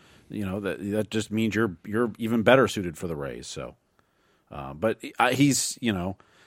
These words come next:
uh, last year, I mean, Austin Meadows was your offensive M V P, but Brandon Lau right now is, is who it would be this year for sure.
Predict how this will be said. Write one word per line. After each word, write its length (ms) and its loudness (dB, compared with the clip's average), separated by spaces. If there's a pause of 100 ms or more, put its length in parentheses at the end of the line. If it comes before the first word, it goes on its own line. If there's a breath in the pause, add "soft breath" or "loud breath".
(180 soft breath)
uh, 60 -12 (120)
last 360 8
year, 140 8
I 40 6
mean, 140 4
Austin 300 6
Meadows 340 6
was 160 2
your 300 4
offensive 420 2
M 160 2
V 120 0
P, 220 2
but 300 0
Brandon 320 0
Lau 220 8
right 180 6
now 300 0
is, 160 -6
is 400 -12
who 220 -2
it 120 -8
would 160 -8
be 120 -4
this 200 -4
year 140 -10
for 160 -12
sure. 260 -10